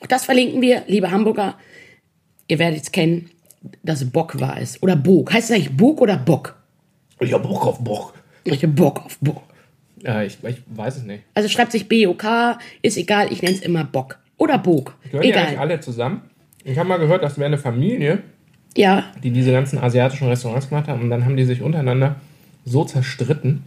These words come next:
Speaker 1: Ja.
Speaker 2: dass das, äh, Familienimperium auseinanderbrach und das jetzt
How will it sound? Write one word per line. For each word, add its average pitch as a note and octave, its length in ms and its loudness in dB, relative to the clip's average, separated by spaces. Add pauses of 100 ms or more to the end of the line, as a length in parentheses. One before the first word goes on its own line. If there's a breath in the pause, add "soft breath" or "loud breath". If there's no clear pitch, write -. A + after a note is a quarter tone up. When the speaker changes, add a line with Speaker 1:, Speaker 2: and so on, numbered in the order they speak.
Speaker 1:
Ja. F#3 280 4 (140)
Speaker 2:
dass A#2+ 340 -2
das, - 340 -4
äh, A2 240 0
Familienimperium B2+ 1200 2
auseinanderbrach B2 920 0
und B2 80 -2
das B2 160 0
jetzt C3 220 -4